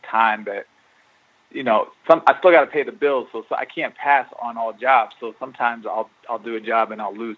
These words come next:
time with them, but I'll make sure I FaceTime 'em, and,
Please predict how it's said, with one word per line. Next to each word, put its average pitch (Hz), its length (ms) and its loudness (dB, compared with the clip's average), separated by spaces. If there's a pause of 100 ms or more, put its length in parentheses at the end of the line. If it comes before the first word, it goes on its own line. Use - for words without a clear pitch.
time 113 220 4
with 104 120 -12
them, 107 380 -8
but 101 220 -6 (560)
I'll 104 60 4
make 110 200 -4
sure 110 180 4
I 98 80 0
FaceTime 107 760 0
'em, 101 140 -10
and, 95 200 -20